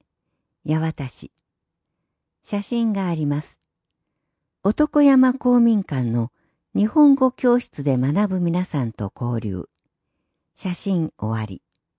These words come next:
参加者の声。外国人向け日本語教室の運営や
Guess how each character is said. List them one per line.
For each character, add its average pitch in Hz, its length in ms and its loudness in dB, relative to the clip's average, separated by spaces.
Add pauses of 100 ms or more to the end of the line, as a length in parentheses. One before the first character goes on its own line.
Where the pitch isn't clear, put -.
(1400)
参 262 320 0
加 247 160 -4
者 151 160 -4
の 110 180 -2
声。 - 360 -8 (1400)
外 254 280 0
国 294 280 0
人 254 260 2
向 220 120 0
け 185 340 -2
日 165 100 2
本 254 300 2
語 240 140 0
教 233 260 -2
室 - 240 -4
の 120 260 -2
運 175 300 2
営 156 160 2
や 139 220 0